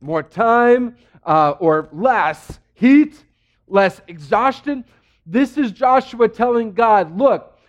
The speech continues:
we have an opportunity here, and we see this opportunity, but we need more. We need you. We need you to step in." And we need you to do only you can do, only what you can do,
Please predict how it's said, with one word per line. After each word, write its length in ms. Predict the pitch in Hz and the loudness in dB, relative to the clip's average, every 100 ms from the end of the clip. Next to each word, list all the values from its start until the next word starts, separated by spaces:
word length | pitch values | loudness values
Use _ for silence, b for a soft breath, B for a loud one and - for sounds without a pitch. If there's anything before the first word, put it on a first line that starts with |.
| _ | _
we 180 | 165 254 | -4 0
have 240 | 285 285 240 | 2 2 2
an 60 | |
opportunity 640 | 226 214 202 233 262 214 170 | 0 0 -4 -6 -4 -6 -10
here, 280 | 151 135 - B - | -10 -10 -12 B -4
and 180 | 202 | 0
we 140 | 247 302 | 2 0
see 300 | - 285 311 | 0 2 4
this 240 | 247 - | 4 0
opportunity, 640 | 220 - - 196 175 151 B B | -2 -2 -8 -6 -6 -6 B B
but 140 | 226 214 | -2 -2
we 420 | 185 262 311 339 | 0 2 4 4
need 240 | 262 269 | 0 -4
more. 580 | 233 196 202 170 117 - _ _ _ _ | -2 0 2 0 -4 -12 _ _ _ _
We 160 | 135 175 | -16 -12
need 300 | 170 135 110 | -12 -16 -20
you. 260 | 113 92 _ _ _ _ _ _ _ _ | -20 -20 _ _ _ _ _ _ _ _
We 160 | 151 214 | -4 -2
need 240 | 214 143 | -4 -8
you 120 | 165 | -12
to 60 | 165 | -14
step 320 | - 143 117 | -12 -14 -10
in." 240 | 139 113 - _ b - | -12 -12 -18 _ b -10
And 180 | 170 185 | -6 -2
we 120 | 247 | 0
need 320 | 269 254 156 | 0 -2 -6
you 200 | 196 233 | -10 -12
to 100 | 214 | -12
do 220 | 180 208 | -6 -2
only 220 | 190 202 185 | -2 -2 -6
you 260 | 180 247 | -6 -6
can 200 | 240 220 | -6 -14
do, 400 | 170 220 180 151 b b | -6 0 0 -2 b b
only 300 | 202 202 214 | -2 0 0
what 200 | 208 208 | -2 -2
you 180 | 185 277 | 0 -2
can 200 | - 254 | -2 -8
do, 340 | 202 226 190 | -6 -2 -2